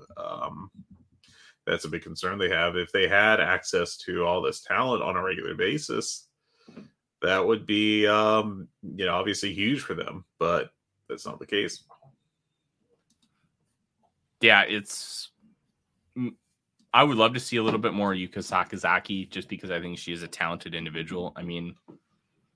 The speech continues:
Speaker 2: like, you want more talent, especially in
Speaker 1: Mm-hmm.
Speaker 2: a wi-, like, uh, with w-, women's wrestling, we're still building up a lot of that talent pool.
Speaker 1: Yeah.
Speaker 2: Because especially in this country, women's wrestling wasn't taken seriously, like,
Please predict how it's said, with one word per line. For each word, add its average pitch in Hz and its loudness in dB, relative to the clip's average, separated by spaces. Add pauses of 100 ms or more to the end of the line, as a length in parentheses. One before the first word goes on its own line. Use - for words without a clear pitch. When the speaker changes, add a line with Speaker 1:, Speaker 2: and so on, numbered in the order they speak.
(480)
Speaker 2:
like, 98 0 (240)
you 123 -2
want 117 4
more 131 4
talent, 131 2
especially 113 0
in 120 2
Speaker 1:
Mm-hmm. 139 0
Speaker 2:
a 98 2
wi-, 95 -2
like, 98 4
uh, 95 4 (120)
with 107 -8
w-, 104 -4
women's 113 0
wrestling, 104 2
we're 98 -4
still 117 -4
building 104 -2
up 95 -2
a 107 -4
lot 90 2
of 92 -4
that 95 -2
talent 131 -6
pool. - -12 (120)
Speaker 1:
Yeah. 92 -6
Speaker 2:
Because 92 -2 (440)
especially 143 4
in 113 0
this 147 -2
country, 92 -2
women's 165 -4
wrestling 139 0
wasn't 117 -4
taken 120 -8
seriously, 98 -6 (760)
like, 98 -2